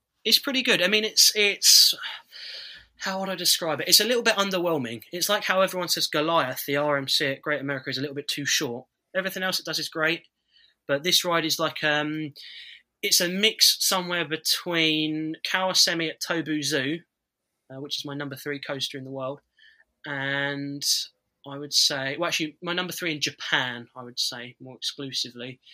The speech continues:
um, and then a mix of Millennium Force. So it's kind of like, both are great rides, but when you mix them together, it's like you've got speed, but such a tiny drop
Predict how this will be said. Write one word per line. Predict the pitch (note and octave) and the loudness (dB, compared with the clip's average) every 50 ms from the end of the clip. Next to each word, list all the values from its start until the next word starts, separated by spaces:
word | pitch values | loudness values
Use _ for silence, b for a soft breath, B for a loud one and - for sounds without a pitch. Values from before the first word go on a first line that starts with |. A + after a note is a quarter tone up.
| B B B B B B B B B B B B _ - | B B B B B B B B B B B B _ -12
um, | C3 C3 B2+ B2+ B2+ C3 C3 C3+ C#3+ D3 | -12 -10 -8 -6 -4 -4 -4 -4 -4 -4
and | D3 D3+ | -4 -4
then | D3+ D3+ | -2 -2
a | D3 | -2
mix | D3+ D#3+ E3 - - - - - - - _ _ - | -2 -2 -2 2 4 6 6 6 4 -2 _ _ -10
of | C3+ C#3 C#3 C#3 C#3+ C#3 C#3 C#3 C#3 C#3 - - - - - _ _ _ _ _ _ _ _ _ _ _ _ _ _ _ _ _ | -6 -4 -2 -2 -2 -2 -4 -4 -6 -6 -4 -4 -4 -6 -8 _ _ _ _ _ _ _ _ _ _ _ _ _ _ _ _ _
Millennium | E3+ D#3 D3+ D#3+ E3 D#3 D3+ C#3+ C#3 C#3 | -12 -6 -4 -2 -2 -2 -2 -4 -6 -6
Force. | - - C#3+ B2 A#2+ - - - - - - - - _ _ _ - | -6 -8 -8 -10 -10 -8 -4 0 2 2 0 0 -4 _ _ _ -8
So | - E3 | -6 -4
it's | - - | -4 -2
kind | - - E3 D#3+ | -2 0 -2 -2
of | D3 | -2
like, | D#3 D3+ D3+ D3+ - - - _ _ _ b b b b b | -2 0 0 0 -2 -4 -10 _ _ _ b b b b b
both | - G3 G3+ F#3+ - | 0 0 2 0 0
are | F3+ | -2
great | D3 E3+ E3+ F3 E3+ E3 | -2 0 0 0 0 0
rides, | E3 D#3+ E3 E3+ F3+ E3+ - - - - - | -2 -2 -2 -2 2 6 6 6 6 4 0
but | C3+ C#3+ | -6 -6
when | E3 F3 | -6 -4
you | E3+ E3 | -4 -4
mix | E3+ - - - - | -4 -2 0 0 0
them | D3+ D3+ | 0 -2
together, | - - C#3+ C3+ D#3+ D#3 C#3 A#2+ A2 A#2 A#2 - | -4 -4 -2 0 0 0 0 -2 -4 -8 -10 -4
it's | A#2+ - - - | -2 0 0 0
like | C#3 C3+ B2+ - | 0 -4 -8 -8
you've | C#3+ C3+ - | -8 -8 -8
got | D#3+ C#3+ - | -4 2 4
speed, | - - - - F#3+ F3 D3 C#3 C3+ C3 - | 6 6 6 6 4 4 4 2 0 -2 -2
but | B2+ - | 0 2
such | - - - - | 2 2 0 0
a | D3 | 2
tiny | - - D#3 D3+ C#3+ C#3 C3 | 2 2 2 2 0 0 -2
drop | C3 D#3+ D3 A#2+ A#2+ - _ | -2 -2 -2 -4 -4 -8 _